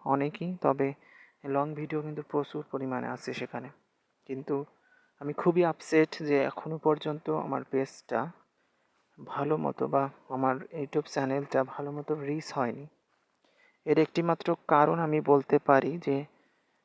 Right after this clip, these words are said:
হয়তো আমি নিয়মিত করতে পারিনি। উম, আর একটা গুরুত্বপূর্ণ বিষয় হলো, উম, হয়তো সেটাতে মিউজিকের একটি ফ্যাক্ট ছিল, যেখানে মিউজিক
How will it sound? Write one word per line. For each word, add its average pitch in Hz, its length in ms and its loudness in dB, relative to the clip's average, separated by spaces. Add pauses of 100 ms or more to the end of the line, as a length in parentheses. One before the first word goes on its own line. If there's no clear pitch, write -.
(160)
হয়তো 160 300 4
আমি 170 120 4
নিয়মিত 156 380 0
করতে 165 380 2
পারিনি। 151 440 0 (300)
উম, 135 200 -10 (280)
আর 151 120 0
একটা 165 360 0
গুরুত্বপূর্ণ 160 520 -4
বিষয় 160 360 -2
হলো, 165 220 -6 (1000)
উম, 147 140 -8
হয়তো 147 320 2
সেটাতে 156 540 0 (120)
মিউজিকের 160 640 0
একটি - 280 -6
ফ্যাক্ট - 360 -6
ছিল, 131 300 -8
যেখানে 139 360 -8
মিউজিক 131 400 -6